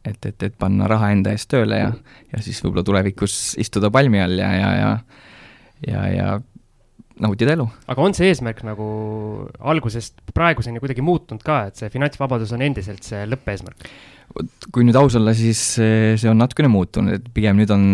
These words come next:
Speaker 1: tekkinud sellest, ähm, siukene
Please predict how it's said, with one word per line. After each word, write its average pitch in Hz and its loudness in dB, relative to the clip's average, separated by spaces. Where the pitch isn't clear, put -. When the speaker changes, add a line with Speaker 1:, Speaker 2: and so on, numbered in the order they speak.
Speaker 1:
tekkinud 95 0
sellest, 98 -2
ähm, 95 2
siukene 98 -2